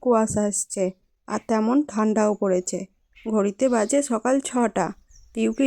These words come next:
স্কুল পাঠাবো, ওকে তুলতে হবে, তাড়াতাড়ি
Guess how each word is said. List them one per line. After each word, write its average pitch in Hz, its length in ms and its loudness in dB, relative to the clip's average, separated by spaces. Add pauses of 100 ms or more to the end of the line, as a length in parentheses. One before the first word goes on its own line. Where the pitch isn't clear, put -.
স্কুল 277 300 -2
পাঠাবো, 247 500 0 (440)
ওকে 247 260 0
তুলতে 254 380 0
হবে, 254 360 2
তাড়াতাড়ি 214 560 2